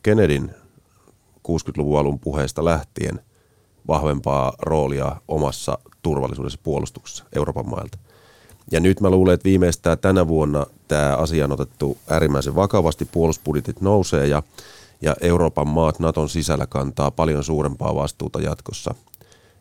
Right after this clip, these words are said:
eh, Euroopan omasta turvallisuudesta. Ja silloin kun itse maksetaan tietysti suurempi osa siitä puolustuksesta ja turvallisuudesta, niin totta kai äänenpainot ja,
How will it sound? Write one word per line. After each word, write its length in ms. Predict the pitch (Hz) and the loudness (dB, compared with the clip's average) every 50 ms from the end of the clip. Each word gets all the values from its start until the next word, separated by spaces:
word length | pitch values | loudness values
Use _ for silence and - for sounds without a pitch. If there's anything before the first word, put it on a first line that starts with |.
| - - | -10 -6
eh, 160 | 65 69 67 - - | -4 -4 -2 -2 -2
Euroopan 400 | 78 76 69 71 64 - 69 73 | -2 -2 -2 -2 -2 -2 -2 -2
omasta 320 | 69 69 71 71 - - - | -2 -2 -4 -6 -8 -10 -8
turvallisuudesta. 840 | - 71 71 69 71 - - - - - - - 120 - - - - - _ _ _ _ _ _ _ _ _ _ _ _ _ _ _ _ _ _ _ - - - | -8 -6 -4 -4 -4 -6 -6 -6 -8 -8 -10 -10 -10 -12 -12 -14 -16 -16 _ _ _ _ _ _ _ _ _ _ _ _ _ _ _ _ _ _ _ -16 -12 -6
Ja 60 | - 87 | -4 0
silloin 320 | - 101 104 110 98 80 | 0 2 4 4 2 2
kun 140 | - 90 92 | 2 2 2
itse 220 | 113 120 - - | 2 0 0 0
maksetaan 800 | 76 76 80 87 - - - - - - - 78 78 - - - _ _ _ - _ | 0 2 2 0 0 -2 -4 -4 -2 -2 -2 0 0 -2 -2 -4 _ _ _ -16 _
tietysti 400 | - 78 76 - - - - - | -4 -2 -2 -2 -4 -8 -6 -6
suurempi 500 | - - 95 92 85 80 78 71 - 78 | -4 0 2 2 2 2 0 -2 -2 -2
osa 220 | 82 82 78 - - | -2 -2 -2 -4 -6
siitä 300 | - - 76 - - 80 - _ _ _ _ _ _ _ _ _ - | -6 -6 -6 -6 -6 -8 -8 _ _ _ _ _ _ _ _ _ -2
puolustuksesta 720 | - 90 80 76 73 - - - - - - - - - | 2 2 2 2 0 -2 -10 -14 -12 -10 -10 -8 -6 -4
ja 40 | 73 | -4
turvallisuudesta, 680 | - - 82 76 76 78 78 - - - - - - - | -2 -2 -2 0 0 -2 -4 -4 -6 -8 -8 -8 -8 -8
niin 100 | 76 80 | -8 -6
totta 240 | - 113 - - 120 | -4 -4 -4 -4 -6
kai 280 | - - 80 - - - _ _ _ _ _ _ _ _ _ _ _ _ _ _ _ - | -6 -4 -4 -4 -4 -6 _ _ _ _ _ _ _ _ _ _ _ _ _ _ _ -2
äänenpainot 640 | 90 90 87 85 82 - - 85 80 78 76 - - | 0 2 2 2 0 0 0 0 0 0 0 0 2
ja, 220 | 85 80 78 76 | 2 2 2 2